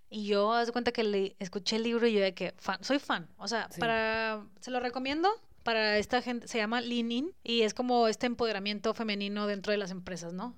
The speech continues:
Speaker 1: Tiene algunas recomendaciones y te habla como todo esto de poner, darte tu lugar y todo esto.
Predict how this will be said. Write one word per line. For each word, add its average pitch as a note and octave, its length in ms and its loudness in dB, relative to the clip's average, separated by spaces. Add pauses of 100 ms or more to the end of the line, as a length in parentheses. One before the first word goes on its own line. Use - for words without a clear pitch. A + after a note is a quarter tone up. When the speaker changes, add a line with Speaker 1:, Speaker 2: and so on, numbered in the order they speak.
Speaker 1:
Tiene G#3+ 160 -6
algunas A3 260 -2
recomendaciones B3+ 1000 -2
y A3+ 60 -8
te G3+ 120 0
habla G3+ 180 2
como G3+ 240 -6
todo F#3+ 180 0
esto G3 240 0
de G3 100 0
poner, F#3 340 -8
darte F#3+ 240 -6
tu F#3+ 100 -6
lugar A#3+ 480 0
y A3+ 80 -2
todo F#3+ 180 -6
esto. F3+ 180 -12